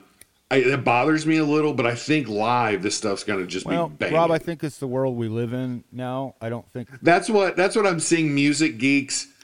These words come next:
Speaker 1: and I mean
Speaker 2: Yeah.
Speaker 1: that as a compliment,
Speaker 2: Um,
Speaker 1: in the Pearl Jam, we-, like, fan chat stuff. They're saying, "Look, man, this is, this is where we are now.
Speaker 2: So,
Speaker 1: This is music
Speaker 2: I,
Speaker 1: now."
Speaker 2: I,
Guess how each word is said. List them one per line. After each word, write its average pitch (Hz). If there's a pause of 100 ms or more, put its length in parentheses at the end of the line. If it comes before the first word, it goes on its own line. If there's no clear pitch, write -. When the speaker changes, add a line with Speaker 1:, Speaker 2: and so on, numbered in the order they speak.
(140)
Speaker 1:
and 131
I 143
mean 143
Speaker 2:
Yeah. 139
Speaker 1:
that 127
as 104
a 107
compliment, 107
Speaker 2:
Um, 117
Speaker 1:
in 131
the 113
Pearl 143
Jam, 120 (380)
we-, 135
like, 117
fan 143
chat 131
stuff. 120
They're 120
saying, 120
"Look, 123
man, 110
this 127
is, 98
this 123
is 117
where 117
we 104
are 98
now. 82
Speaker 2:
So, 160
Speaker 1:
This 113
is 110
music 101
Speaker 2:
I, 147
Speaker 1:
now." -
Speaker 2:
I, 139